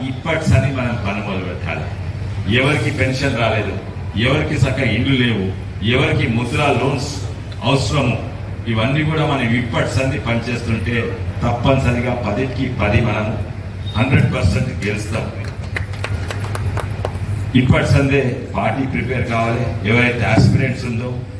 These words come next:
ఇద్దరు మూడు ఉండొచ్చు, ఇద్దరు మూడు పని చేయాలి,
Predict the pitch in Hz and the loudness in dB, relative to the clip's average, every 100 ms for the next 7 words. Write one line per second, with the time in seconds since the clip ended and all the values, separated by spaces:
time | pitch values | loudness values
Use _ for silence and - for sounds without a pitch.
0 | - - - - - - - - - - | -12 -12 -12 -12 -10 -10 -8 -6 -4 0
1 | 135 139 151 151 139 131 - - - - | 2 2 2 2 2 0 -2 -2 -4 -2
2 | 110 139 151 175 143 135 - 117 98 | 0 0 0 -2 0 0 0 0 0